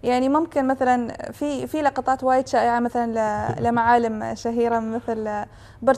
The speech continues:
Speaker 1: خليفة، برج إيفل، هالأشياء المعروفة.
Speaker 2: مم.
Speaker 1: هي كشكلًا محفوظة عند الناس، لكن المصور هو اللي يأطرها بالإطار الجمالي لها.
Speaker 2: مم.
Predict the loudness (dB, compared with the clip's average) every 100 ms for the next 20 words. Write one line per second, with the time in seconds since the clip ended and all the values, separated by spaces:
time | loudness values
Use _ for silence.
0 | 0 0 0 2 2 2 0 -2 -4 -2
1 | 0 0 0 0 2 2 2 -4 -4 -6
2 | -8 -12 -6 -4 -2 0 0 -2 2 4
3 | 4 0 -2 -2 -2 -2 -4 -4 -6 -4
4 | -4 -2 -2 -2 -2 2 2 2 2 2
5 | 0 0 0 -2 0 -2 -2 -6 -2 0
6 | 0 -2 -4 0 0 0 -4 -8 -6 -4